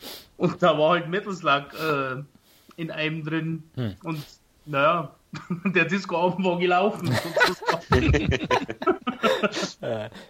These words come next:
Speaker 2: ist schon echt Wahnsinn. Das sind Sachen, die kann man sich heute echt eigentlich, äh, nimmer, nimmer vorstellen. Dass, dass
Speaker 1: Ja.
Speaker 2: man in der Disco <laughs>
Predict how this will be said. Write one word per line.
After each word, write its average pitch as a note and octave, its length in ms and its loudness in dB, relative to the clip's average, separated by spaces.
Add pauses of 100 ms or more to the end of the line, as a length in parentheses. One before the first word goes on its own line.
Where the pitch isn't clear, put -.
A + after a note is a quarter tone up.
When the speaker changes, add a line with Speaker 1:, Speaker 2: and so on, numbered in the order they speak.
Speaker 2:
ist A#2+ 140 -8
schon B2+ 100 -2
echt A2 160 -8
Wahnsinn. G#2+ 280 0
Das C3+ 80 6
sind C#3+ 120 6
Sachen, C#3 260 4
die C3 80 0
kann B2+ 180 -2
man B2 100 -2
sich - 220 -10
heute A#2 200 -2
echt - 180 -14
eigentlich, A2 400 -10
äh, G#2+ 260 -6 (180)
nimmer, A2+ 320 -10 (100)
nimmer A2+ 200 -6
vorstellen. A2 640 -8 (360)
Dass, - 200 -10 (120)
dass D#3+ 160 -8
Speaker 1:
Ja. - 0 -
Speaker 2:
man B2+ 140 -6
in B2+ 160 -8
der A#2 200 2
Disco C3 580 -6
<laughs> - 40 0